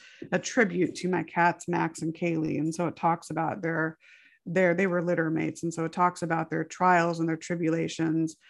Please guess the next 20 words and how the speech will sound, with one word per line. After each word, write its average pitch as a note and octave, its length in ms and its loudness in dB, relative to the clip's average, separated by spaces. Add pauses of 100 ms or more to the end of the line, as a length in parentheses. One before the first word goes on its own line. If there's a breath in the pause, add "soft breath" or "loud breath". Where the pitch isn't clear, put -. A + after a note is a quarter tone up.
(300 loud breath)
their F3+ 120 2
health G3+ 360 2
challenges, E3 600 0
but - 260 -4
also F#3 580 2
the, D#3+ 340 -4 (120)
the E3 160 -2
very E3+ 720 0 (120)
profound E3 720 0
spiritual E3 580 -4
encounters D#3 500 -4
I E3 80 -2
had E3 340 0
with E3 280 -8
both E3+ 280 0
of D3 140 -8
them C#3 200 -4
after - 260 -8
their G#2 140 -8
passing. - 680 -8